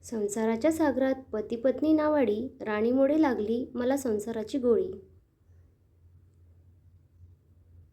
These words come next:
भारत देश स्वतंत्र झाला, इंग्रज गेले पडून, राणीचे नाव घेतो, जरा पहा मागे वळून.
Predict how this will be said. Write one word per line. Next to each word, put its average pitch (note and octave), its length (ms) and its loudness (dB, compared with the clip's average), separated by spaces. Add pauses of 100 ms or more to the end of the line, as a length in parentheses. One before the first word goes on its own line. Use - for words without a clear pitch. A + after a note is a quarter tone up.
(1120)
भारत G#3+ 280 -2
देश D#4 260 0
स्वतंत्र C4+ 460 2
झाला, B3+ 400 2 (100)
इंग्रज A3 360 0
गेले C4+ 260 2
पडून, C#4 380 0 (500)
राणीचे A3 500 0
नाव C#4 200 2
घेतो, C4 560 0
जरा A3 200 0
पहा G3+ 340 -4
मागे D#4 320 4
वळून. F#3+ 320 0